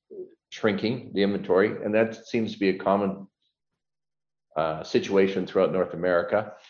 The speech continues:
And, uh, and the housing prices of those homes that are for sale seem to be going at reas-, you know, moving up incrementally in the province of Alberta. So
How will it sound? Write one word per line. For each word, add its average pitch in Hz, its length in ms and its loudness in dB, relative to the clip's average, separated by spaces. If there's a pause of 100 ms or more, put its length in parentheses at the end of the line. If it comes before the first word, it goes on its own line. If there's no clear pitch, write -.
(380)
And, 92 640 0
uh, 90 360 4
and 98 140 -2
the 92 60 -2
housing 98 440 0
prices 98 580 2
of 90 580 2 (160)
those 98 260 0
homes 101 320 -2
that 101 120 2
are 87 100 0
for 82 120 -8
sale 127 500 2 (500)
seem 101 600 -2
to 98 100 -4
be 92 180 0
going 95 360 2
at 80 180 0
reas-, 92 380 -4
you 110 120 -4
know, 85 300 -4 (580)
moving 104 400 0
up - 260 0
incrementally 95 680 0
in 82 80 0
the 85 60 -2
province 85 420 0
of 78 80 -6
Alberta. 78 420 0 (680)
So - 640 0